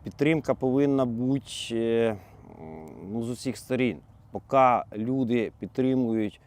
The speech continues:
українську армію, до тих пір ми, ну, чувствуємо це все, чувствуємо. Не обов'язково, що це було матеріально. Можуть бути якісь, е, другі, хто, е, плете,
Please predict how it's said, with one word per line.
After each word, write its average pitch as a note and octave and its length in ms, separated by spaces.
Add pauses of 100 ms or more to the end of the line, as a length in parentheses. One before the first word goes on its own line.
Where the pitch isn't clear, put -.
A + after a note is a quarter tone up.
(160)
українську A#2+ 720
армію, A#2 520 (540)
до G2 140
тих A2 300
пір C3 380
ми, G#2+ 480 (480)
ну, C3+ 220
чувствуємо B2 680
це - 180
все, G2 260
чувствуємо. E2+ 600 (540)
Не G#2+ 160
обов'язково, B2 520
що A#2 140
це B2 140
було A2+ 280
матеріально. A2 720 (800)
Можуть C3 280
бути B2+ 320 (140)
якісь, A#2+ 680
е, G#2 120
другі, B2+ 480
хто, C3 500 (540)
е, - 40 (100)
плете, B2 580